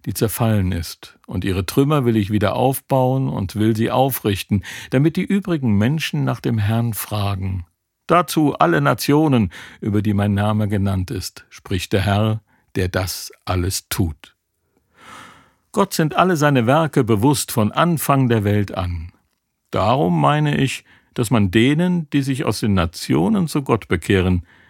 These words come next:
es nicht unnötig schwer machen, sondern ihnen schreiben soll, dass sie sich enthalten von Unreinigkeiten der Götzen, von Unzucht, vom Erstickten und vom Blut.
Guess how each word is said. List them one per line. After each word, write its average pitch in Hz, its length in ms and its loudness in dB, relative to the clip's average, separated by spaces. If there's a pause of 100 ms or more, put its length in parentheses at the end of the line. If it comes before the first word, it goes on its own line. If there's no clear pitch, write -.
(220)
es - 220 -2
nicht 123 240 -2
unnötig 95 560 2
schwer 87 320 -2
machen, 82 380 -4 (260)
sondern 101 320 0
ihnen 90 260 -2
schreiben 123 500 2
soll, 117 340 2 (320)
dass - 160 0
sie 104 80 2
sich 90 200 -2
enthalten 107 720 0
von 98 180 -2
Unreinigkeiten 127 1120 0
der 87 120 -2
Götzen, 123 640 -6 (120)
von - 220 -6
Unzucht, - 720 -2 (400)
vom 98 240 -2
Erstickten 101 760 -4
und 90 200 -4
vom 90 240 0
Blut. 78 480 -8